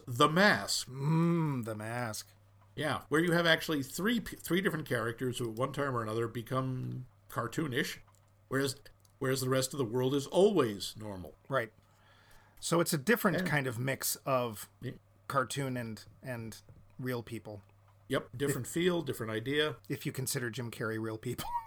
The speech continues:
Speaker 2: <laughs>
Speaker 1: Yeah, Jim Carrey is one of the, I, Jim Carrey, if he ever grabbed his face, pulled it off, and revealed that underneath he was a cartoon,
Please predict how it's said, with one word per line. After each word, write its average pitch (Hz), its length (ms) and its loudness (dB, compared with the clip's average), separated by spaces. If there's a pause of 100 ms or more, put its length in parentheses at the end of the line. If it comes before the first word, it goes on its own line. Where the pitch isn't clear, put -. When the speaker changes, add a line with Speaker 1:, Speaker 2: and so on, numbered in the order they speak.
(220)
Speaker 2:
<laughs> 311 100 -6 (880)
Speaker 1:
Yeah, 131 80 0
Jim 175 260 0
Carrey 165 340 4
is 135 140 2
one 143 140 0
of 143 80 -2
the, 127 180 0 (220)
I, 139 140 0 (760)
Jim 175 220 4
Carrey, 202 340 10
if 139 100 2
he 240 160 6
ever 214 160 8
grabbed 165 400 4
his 147 140 4
face, 151 320 4
pulled 185 320 4
it 156 80 8
off, 156 220 10
and 135 100 2
revealed 135 400 4
that 135 140 2
underneath 135 580 2
he 139 80 -2
was 135 220 2
a 131 80 0
cartoon, 131 640 2